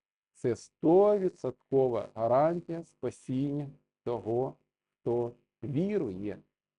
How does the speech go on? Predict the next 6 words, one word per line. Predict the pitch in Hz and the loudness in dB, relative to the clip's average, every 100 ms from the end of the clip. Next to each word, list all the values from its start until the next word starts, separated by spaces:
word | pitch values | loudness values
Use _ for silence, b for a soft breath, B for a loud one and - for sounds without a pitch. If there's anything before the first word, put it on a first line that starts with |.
| _ _ _ | _ _ _
хто | 131 | -2
застосовує | 127 123 - 127 - 185 190 170 | -2 -6 -6 -6 0 2 2 0
Євангеліє | 127 120 117 127 131 127 123 | -2 0 2 2 0 -8 -6
до | 104 110 | -2 -2
свого | 117 _ 101 92 101 | -2 _ -10 -6 -8
життя. | 101 95 _ 104 101 | -8 -12 _ -8 -6